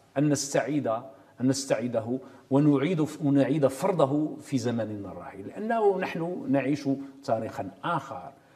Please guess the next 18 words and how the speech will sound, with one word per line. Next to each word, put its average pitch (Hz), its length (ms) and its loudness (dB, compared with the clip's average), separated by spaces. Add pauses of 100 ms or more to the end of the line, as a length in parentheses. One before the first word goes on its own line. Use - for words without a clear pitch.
(220)
وتوازن 123 580 4
قوى 107 380 -4 (400)
أخرى 113 400 0
آخر 110 480 2 (400)
و-، 139 720 6 (640)
وكيميات، 156 800 4 (480)
كيميائيات 156 840 8
بشرية 131 520 4
وثقافية 123 800 2
وإنسانية 123 600 0
إلى 101 200 -10
آخره 110 260 -8
مختلفة 135 580 0
تم-، 107 300 -8 (160)
تماما. 123 460 0 (360)
لا 147 120 6
يمكن 160 440 4
بالضرورة 110 640 -2